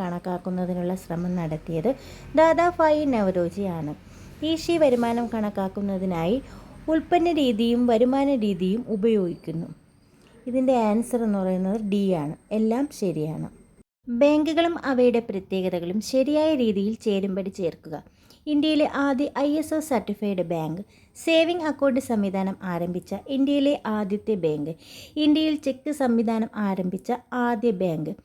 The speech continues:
മ്യൂച്വൽ ഫണ്ട് ആരംഭിച്ച ഇന്ത്യയിലെ ആദ്യ ബാങ്ക്, കാനറ ബാങ്ക്, പ്രസിഡൻസി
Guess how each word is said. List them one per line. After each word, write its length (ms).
മ്യൂച്വൽ 420
ഫണ്ട് 300
ആരംഭിച്ച 360
ഇന്ത്യയിലെ 400
ആദ്യ 240
ബാങ്ക്, 260
കാനറ 420
ബാങ്ക്, 320
പ്രസിഡൻസി 600